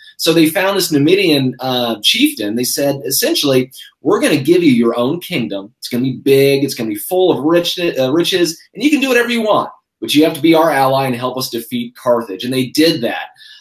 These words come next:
Uh, and then they, they expanded into this, this large Carthaginian, or excuse me, large Numidian, uh,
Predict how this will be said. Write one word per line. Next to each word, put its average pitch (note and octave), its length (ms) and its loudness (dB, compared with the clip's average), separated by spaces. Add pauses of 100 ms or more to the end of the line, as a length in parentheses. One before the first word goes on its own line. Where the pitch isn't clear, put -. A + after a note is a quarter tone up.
Uh, B2 300 0
and C#3+ 160 2
then D#3 180 4
they, C3+ 200 2
they C3+ 160 2
expanded C#3 600 -2
into B2+ 180 -2
this, A#2+ 200 -6
this A2+ 220 -8
large C3+ 500 -4
Carthaginian, C3 840 -4
or B2 60 -4
excuse A#2 200 -4
me, A#2+ 80 -2
large C3+ 360 0
Numidian, A#2+ 640 0
uh, G2+ 200 -8